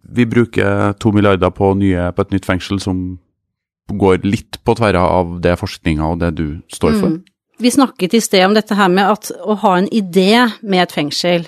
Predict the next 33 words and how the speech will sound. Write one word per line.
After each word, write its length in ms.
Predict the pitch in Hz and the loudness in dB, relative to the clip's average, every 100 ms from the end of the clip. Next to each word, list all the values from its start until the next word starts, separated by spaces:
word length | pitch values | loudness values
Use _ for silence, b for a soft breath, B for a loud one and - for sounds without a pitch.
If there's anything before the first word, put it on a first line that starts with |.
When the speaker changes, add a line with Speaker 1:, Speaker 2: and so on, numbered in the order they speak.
| - | -2
Speaker 2:
ikke 160 | 208 | 0
sant? 220 | 208 311 220 | 4 2 2
En, 140 | 214 | 0
en 180 | 214 202 | 2 2
arkitekt, 640 | 208 - - 269 294 - | 0 -2 -4 -2 -2 -4
så 80 | - | 0
kan 120 | 233 233 | 2 4
du 80 | |
si 200 | 247 240 | 2 0
den 180 | 202 214 | 2 4
ideen 340 | 240 214 202 214 | 4 4 2 0
kan 180 | 190 180 | 0 -2
ha 100 | 196 | 0
vært, 440 | 185 180 - - _ _ _ - | 0 -2 -8 -12 _ _ _ 0
eh, 400 | 185 185 180 170 b b b b - | 2 4 2 -2 b b b b -4
eh, 220 | 190 185 | 0 0
kan 240 | 170 196 | 0 0
ha 60 | 190 | 0
vært 220 | 170 170 | 0 -4
på 80 | - | -6
en 100 | 190 | -6
måte 380 | 180 143 - 180 | -6 -6 -6 -4
bra 200 | 175 175 | 0 2
eller 120 | 165 202 | 2 2
dårlig, 360 | 214 170 254 349 B B B B - | 2 4 4 2 B B B B 2
men, 320 | 247 262 160 - | 2 2 -2 -6
men 260 | 214 233 | 2 4
det 140 | 214 220 | 4 2
å 80 | 220 | 2
ha 160 | 214 | 0
en 100 | 214 | 0
universell 800 | 214 214 220 233 - 202 180 185 | 2 2 2 0 0 0 0 -2
idé 360 | - 190 190 196 | -4 0 2 2